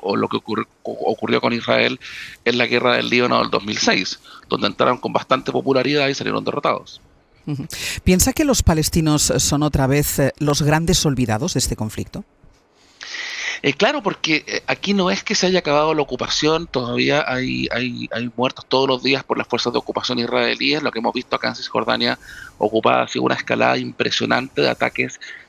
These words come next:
Speaker 1: de colonos israelíes protegidos por fuerzas del ejército israelí, y lo que busca es una, es una cosa muy clara, es la limpieza étnica, es el desplazamiento forzado de población, y es una realidad que vemos a diario.
Speaker 2: ¿Se puede solucionar algún conflicto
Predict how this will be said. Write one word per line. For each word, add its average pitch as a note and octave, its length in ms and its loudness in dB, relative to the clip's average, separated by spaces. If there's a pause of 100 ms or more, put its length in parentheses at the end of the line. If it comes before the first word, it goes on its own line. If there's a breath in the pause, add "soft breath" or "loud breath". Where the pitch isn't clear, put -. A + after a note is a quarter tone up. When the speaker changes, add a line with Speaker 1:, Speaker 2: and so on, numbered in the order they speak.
(120)
Speaker 1:
de A2 60 2
colonos A#2 420 2
israelíes B2 560 0
protegidos - 720 0
por C3 180 -2
fuerzas - 520 -2 (420 loud breath)
del A2+ 140 4
ejército B2+ 520 -2
israelí, A#2+ 680 0
y C#3+ 80 0
lo A#2+ 100 0
que B2+ 100 -2
busca C3 220 0
es D3 100 -2
una, B2 180 0
es - 160 -4
una B2 140 2
cosa A#2+ 220 -4
muy A2+ 140 -6
clara, E3 320 2
es - 160 -6
la A#2+ 80 0
limpieza A#2 420 -2
étnica, - 300 -6
es - 60 -14
el - 60 -18
desplazamiento A#2 680 -4 (500 loud breath)
forzado A#2 380 2
de A2+ 60 0
población, A#2+ 440 0
y - 60 -4
es - 100 -2
una C3 140 0
realidad A#2 320 0
que A#2 80 -2
vemos A2+ 320 -4
a A2+ 80 0
diario. C#3 240 -2 (1300 loud breath)
Speaker 2:
¿Se - 200 4
puede F3 200 6
solucionar D#3 680 2
algún D#3 280 2
conflicto F#3+ 560 0